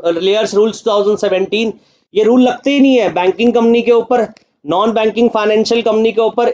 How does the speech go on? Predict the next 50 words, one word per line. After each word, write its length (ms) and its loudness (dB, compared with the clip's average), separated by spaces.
insurance 480 -2
company 280 -2
के 100 -2
ऊपर, 260 0
government 480 0
company 320 -2
के 80 -4
ऊपर। 220 -2
मतलब 300 -2
इनकी 400 -2
layer 260 2
फिर, 200 0
इनकी 280 0
layer 260 0
के 120 -2
ऊपर 200 0
कोई 220 0
limit 300 0
नहीं, 120 2
इनकी 240 -2
layer 240 0
ज़्यादा 280 -2
हो 220 0
सकती 280 -4
है, 60 -4
because 320 0
ये 120 0
rule 260 4
जो 140 0
है 180 -2
restriction 600 -2
on 160 2
number 200 0
of 140 -2
layers, 380 0
जो 80 -2
है 60 0
rule 240 4
क्या 160 0
बताते 320 0
हैं, 100 0
Restriction 500 -2
लगाते 320 0
हैं 80 0
कि 60 0
मैक्सिमम 540 -2
दो 140 0
layer 160 0
अलाउड 320 0
है। 140 0